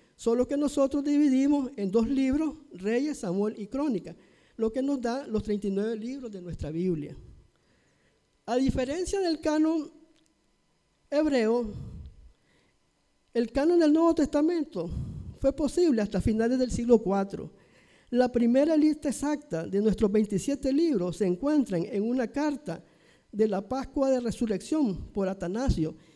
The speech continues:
en el año trescientos sesenta y siete. Por fin, en el siglo cuatro, en el tres mil novecientos treinta y siete, después del co-,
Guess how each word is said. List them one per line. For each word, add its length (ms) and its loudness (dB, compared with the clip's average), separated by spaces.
en 140 -2
el 180 0
año 400 -2
trescientos 540 -6
sesenta 420 -8
y 60 -6
siete. 500 -8
Por 180 2
fin, 540 4
en 180 -2
el 100 -2
siglo 720 2
cuatro, 460 -2
en 180 0
el 120 -2
tres 180 0
mil 180 4
novecientos 600 0
treinta 320 0
y 40 0
siete, 480 -4
después 320 -2
del 140 -2
co-, 220 -6